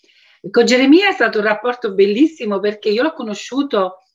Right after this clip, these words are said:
alla, mm, conferenza del sale, perché giustamente lui, che mangiava senza sale, sosteneva che noi mangiavamo, usavamo troppo sale, quindi, eh, il fatto di usare molti aromi mediterranei, le erbe spontanee,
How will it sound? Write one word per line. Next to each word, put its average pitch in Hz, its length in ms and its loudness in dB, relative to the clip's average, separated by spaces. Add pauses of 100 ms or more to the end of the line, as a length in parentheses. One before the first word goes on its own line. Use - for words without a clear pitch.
(240)
alla, 196 840 0
mm, 196 180 -8
conferenza 240 720 -4
del 214 180 -4
sale, 170 680 -6
perché 190 240 -10
giustamente 240 640 -4
lui, 202 460 -2
che 165 140 -8
mangiava 175 420 -6
senza 190 360 -10
sale, 170 560 -6 (500)
sosteneva 240 600 2
che 214 100 0
noi 233 120 -4
mangiavamo, 185 480 -4
usavamo 190 640 -4
troppo 180 340 -10
sale, 165 440 -6
quindi, 185 400 -2 (360)
eh, 170 140 -8
il 175 100 -4
fatto 254 320 -2
di 202 100 2
usare 214 300 2
molti 247 360 -2
aromi 220 320 -2
mediterranei, 185 1080 -4
le 185 80 -6
erbe 202 260 -8
spontanee, 196 880 -2